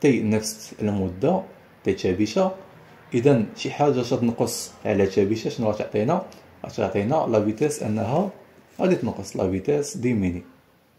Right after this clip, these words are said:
اذا السرعه مع الوقت فهي غاده وتت-، تتنقص. اذا في هذه الحاله تنقولوا ان الحركه ديال هذا الجسم متباطئه، غاده وتتنقص. اذا فهي متباطئه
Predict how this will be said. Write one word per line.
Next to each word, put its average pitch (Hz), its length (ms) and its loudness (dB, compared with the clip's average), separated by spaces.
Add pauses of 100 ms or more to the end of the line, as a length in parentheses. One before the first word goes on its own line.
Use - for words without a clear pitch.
(440)
اذا 104 220 0
السرعه 98 560 0 (240)
مع 92 160 -2
الوقت 147 460 0 (640)
فهي 98 240 0
غاده 101 300 0
وتت-، - 400 -4 (220)
تتنقص. - 600 -10 (1000)
اذا 120 180 0
في 117 100 2
هذه 104 40 2
الحاله 107 260 0
تنقولوا 104 340 0
ان 110 100 -2
الحركه 120 400 0
ديال 98 240 2
هذا 92 100 2
الجسم 151 400 -4 (420)
متباطئه، 110 720 2 (160)
غاده 110 280 2
وتتنقص. 113 720 -8 (420)
اذا 101 220 0
فهي 95 460 -2 (360)
متباطئه - 840 -4